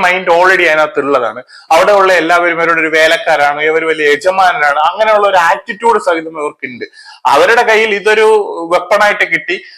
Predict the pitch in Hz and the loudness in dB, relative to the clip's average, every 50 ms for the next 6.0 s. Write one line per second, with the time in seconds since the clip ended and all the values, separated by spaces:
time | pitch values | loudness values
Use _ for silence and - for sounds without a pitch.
0 | - - 147 160 175 196 185 185 185 190 190 - 170 175 180 196 202 202 208 208 | -6 -2 -2 -2 0 0 2 2 2 2 2 0 0 0 0 2 2 2 2 2
1 | - 220 202 190 208 240 240 240 262 233 233 220 208 196 196 190 180 190 190 185 | 0 0 0 0 0 0 0 0 0 2 2 2 0 -2 -4 -6 -6 -8 -6 -4
2 | 190 190 185 185 180 175 170 165 156 156 147 151 175 196 208 202 - 202 190 185 | -4 -4 -2 -2 0 0 0 -2 -2 -4 -4 -2 0 0 0 0 -2 -4 -4 -4
3 | 185 175 170 - - - - - - - 143 156 143 151 196 196 190 - 170 170 | -4 -6 -6 -6 -10 -16 -18 -8 -2 0 0 0 0 0 -2 -2 -2 -2 -4 -4
4 | 185 190 208 233 233 214 220 208 214 214 214 - 240 226 220 220 220 220 214 214 | -2 -2 -2 -2 0 2 2 2 2 2 0 -2 -4 -2 -2 -2 -2 -2 -2 -2
5 | 202 185 190 202 190 254 262 254 262 269 254 226 202 190 190 180 180 175 170 160 | -2 -4 -6 -6 -2 -2 -2 -2 -2 -6 -6 -6 -6 -8 -6 -6 -6 -6 -4 -4